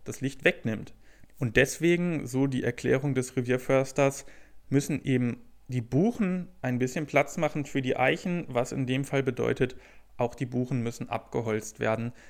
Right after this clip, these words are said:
damit der Wald nicht irgendwann nur noch aus Buchen besteht.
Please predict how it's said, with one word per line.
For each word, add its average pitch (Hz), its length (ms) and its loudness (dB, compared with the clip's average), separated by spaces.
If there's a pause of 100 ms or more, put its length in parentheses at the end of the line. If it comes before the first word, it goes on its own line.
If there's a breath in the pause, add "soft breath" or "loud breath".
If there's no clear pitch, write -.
(180 loud breath)
damit 117 560 0
der 110 160 4
Wald 107 420 0
nicht - 260 -2
irgendwann 120 580 2
nur 131 160 6
noch 127 160 2
aus 120 240 0
Buchen 156 340 2
besteht. 113 520 0